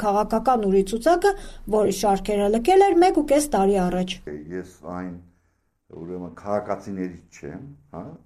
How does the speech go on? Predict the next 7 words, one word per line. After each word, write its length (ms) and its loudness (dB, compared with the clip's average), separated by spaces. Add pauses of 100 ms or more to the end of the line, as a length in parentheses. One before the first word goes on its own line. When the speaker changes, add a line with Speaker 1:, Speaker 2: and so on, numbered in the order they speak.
(340)
Speaker 2:
չեմ 240 -12
ասի 140 -20 (100)
քաղաքական 560 -16
գործիչներից, 800 -20 (920)
որ 240 0
առանց 320 -6
հաշվարկի, 640 -14